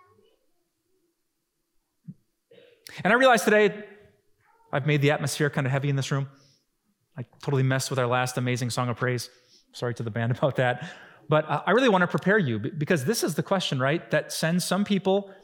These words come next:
closer to God, and it pushes many people further, further away from God. There are some people who, because of the, the pain of life, have ended up not, not just disillusioned with God, but a complete atheist, denying his existence.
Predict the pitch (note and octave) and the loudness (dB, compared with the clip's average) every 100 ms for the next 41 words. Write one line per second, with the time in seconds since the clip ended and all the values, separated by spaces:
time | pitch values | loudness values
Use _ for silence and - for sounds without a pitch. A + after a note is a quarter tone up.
0 | _ - - E3 F3+ G3 D#3+ A#2 A2+ D#3 | _ -14 -2 0 0 0 0 2 0 -2
1 | - _ _ _ _ _ _ _ _ _ | -8 _ _ _ _ _ _ _ _ _
2 | - - C#3+ - F#3 E3 C3 C#3+ E3 E3+ | -20 -6 -4 0 0 2 2 2 2 2
3 | D3 - - C#3+ C3 - B2+ B2 A#2+ A#2+ | 0 -4 -2 0 0 -2 -2 -2 -2 -2
4 | A2 C#3+ D3 A2+ - - - _ _ _ | -2 -2 -2 -4 -6 -12 -18 _ _ _
5 | _ _ _ _ _ - F3+ _ - E3 | _ _ _ _ _ -18 -18 _ -16 -2
6 | F3 F3 F#3+ G#3 E3 F3 D#3 F3 C#3+ C3+ | 0 4 4 4 4 4 4 0 0 -2
7 | C3+ C#3+ - E3 F3 B2+ D3+ D#3+ D#3 C3+ | -2 -4 -2 0 0 2 0 2 -2 0
8 | D#3+ D3+ D3+ F3 G#3+ A3+ B3 G3+ C#3+ F#3 | 0 2 2 2 -2 -2 -2 0 2 2
9 | D#3 C#3+ A3+ G3+ B2 - C3 C3+ C#3 E3 | 2 2 2 0 -2 -2 0 0 0 -2
10 | - F3+ - D#3+ - C#3+ B2 - - - | 0 -2 0 -2 0 0 0 -2 -8 -14
11 | - - C3+ D3 E3 F3 E3+ E3 B2 G3+ | -20 -4 0 2 2 2 2 2 0 -4
12 | - - - | -6 -10 -12